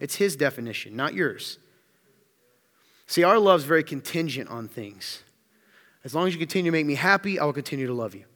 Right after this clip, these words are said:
When you don't, then I won't.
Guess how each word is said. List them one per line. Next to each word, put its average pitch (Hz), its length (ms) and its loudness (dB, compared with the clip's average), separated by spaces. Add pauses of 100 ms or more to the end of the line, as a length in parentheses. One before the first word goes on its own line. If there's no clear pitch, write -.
(1500)
When 143 140 -4
you 143 120 0
don't, 175 460 2
then 147 140 -2
I 143 100 0
won't. 135 420 -2